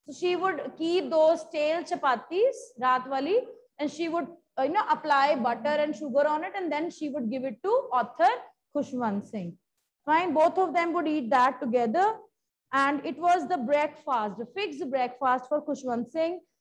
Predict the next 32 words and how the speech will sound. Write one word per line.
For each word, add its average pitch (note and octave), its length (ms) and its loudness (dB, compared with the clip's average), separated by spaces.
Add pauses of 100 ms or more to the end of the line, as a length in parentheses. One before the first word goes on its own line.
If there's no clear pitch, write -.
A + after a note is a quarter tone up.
(140)
And D4+ 200 2
then F4 300 2 (680)
after E4+ 400 4
that, F4 340 4
she F#4+ 140 6
would F4+ 220 -6
carry D#4+ 320 4
several F4+ 480 2
stale F4 340 -6
chapatis F4 680 -2
with C4 220 -6
her D4 260 2 (640)
for C4+ 200 4
the F4+ 160 0
village D4+ 380 0
dogs A#3 360 0
also. F3+ 400 -8 (340)
So C#4+ 80 -14
that C#4+ 360 0
shows E4 360 0
her C#4+ 220 -2 (100)
caring C#4 360 -2
nature C#4 440 -4
for D#4+ 200 -2 (100)
animals A#3 600 -4
also. F3 380 -12 (100)
Fine. E4 280 -2 (440)
This C#4 120 -2
is E4 140 -2
the F#4+ 120 2
first E4+ 420 0
phase, F#4+ 340 0